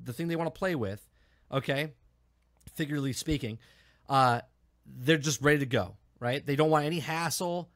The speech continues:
They're just like, "Oh, this is a great game. I can just load the mods that I want on it." It puts lo-, it might not put the best mods in there for you. It might not put the best perks in there for you. But subliminally, you're thinking,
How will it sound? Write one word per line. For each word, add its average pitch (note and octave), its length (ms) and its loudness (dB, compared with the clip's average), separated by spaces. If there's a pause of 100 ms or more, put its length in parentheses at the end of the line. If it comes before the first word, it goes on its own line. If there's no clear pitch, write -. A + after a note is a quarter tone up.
They're C#3+ 100 -2
just C#3 100 -4
like, D3+ 180 -2
"Oh, G#3 120 0
this F3 100 -2
is F#3+ 60 -8
a F3+ 60 -4
great E3 280 -4
game. F#3 220 -4
I B2 40 -4
can C3 120 -12
just C3 180 -8
load D3+ 460 2
the F#3 60 2
mods E3 340 0
that D#3 100 0
I C#3+ 60 2
want C#3+ 240 0
on C#3+ 160 -2
it." E3 80 -2
It B2+ 120 -4
puts - 280 -2
lo-, D3 220 2 (300)
it D3 120 -2
might E3+ 120 2
not F3 140 4
put D3+ 100 10
the C3 60 0
best F3+ 240 2
mods C3+ 280 2
in B2 100 -2
there A2+ 100 -2
for A2+ 220 -6
you. C3+ 180 -6 (200)
It D#3 100 -2
might E3+ 120 2
not D#3+ 220 0
put D#3+ 180 -2
the C#3 100 0
best D3+ 440 0 (220)
perks B2 320 -4
in B2 60 -6
there G#2+ 120 -4
for A2 240 -6
you. B2 180 -4 (760)
But E3 300 0
subliminally, D3 760 2
you're C#3 100 0
thinking, D3 420 -4